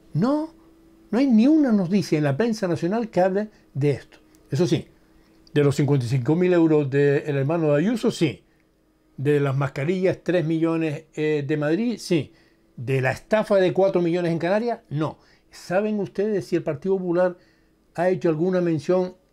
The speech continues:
en la península, en los medios nacionales o aquí en Canarias? Cero, absolutamente cero. En Canarias también. Nadie responde, nadie investiga qué ha pasado con eso.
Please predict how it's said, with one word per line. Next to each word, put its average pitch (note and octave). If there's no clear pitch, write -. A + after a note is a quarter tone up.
en G#3+
la G3+
península, F3
en E3
los D3
medios E3+
nacionales E3
o D#3+
aquí E3
en F3
Canarias? F#3
Cero, A3
absolutamente E3+
cero. -
En C3+
Canarias C#3+
también. G#3+
Nadie A3+
responde, G3
nadie F#3
investiga E3+
qué C#3+
ha C#3+
pasado D#3+
con F3+
eso. D#3+